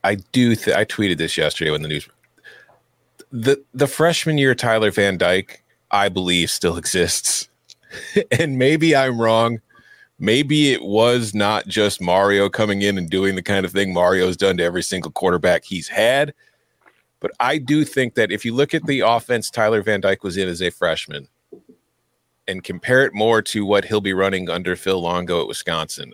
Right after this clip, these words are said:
I think that is a very good fit for him. And I do think there's a good player left in there. So I think Wisconsin made a pretty big upgrade at quarterback compared to what they had this year.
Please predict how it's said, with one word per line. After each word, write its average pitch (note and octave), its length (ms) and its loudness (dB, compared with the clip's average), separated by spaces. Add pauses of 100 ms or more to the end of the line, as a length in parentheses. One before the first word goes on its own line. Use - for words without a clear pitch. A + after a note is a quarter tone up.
I F2 140 -6
think - 320 -8
that F#2 160 0
is E2+ 160 -8
a D#2+ 100 -4
very D#2+ 400 -6
good D#2+ 260 -8
fit - 240 -8
for - 140 -8
him. G2+ 240 -6
And - 80 -4
I F2+ 140 -2 (120)
do G2+ 200 -6
think E2 300 -6
there's D#2+ 220 -6
a D2+ 100 -10
good D2 240 -10
player C#2 340 -10
left C2+ 200 -10
in C2 80 -20
there. C#2 140 -8
So - 100 -8
I E2+ 60 0
think - 180 -10
Wisconsin D#2+ 600 -6 (680)
made D#2+ 140 -6
a - 60 -8 (160)
pretty E2+ 400 -8
big D2 240 -6
upgrade - 340 -8
at - 80 -10
quarterback - 480 -10
compared - 300 -12
to - 60 -16
what - 120 -10
they - 140 -12
had - 180 -10
this - 220 -14
year. - 180 -20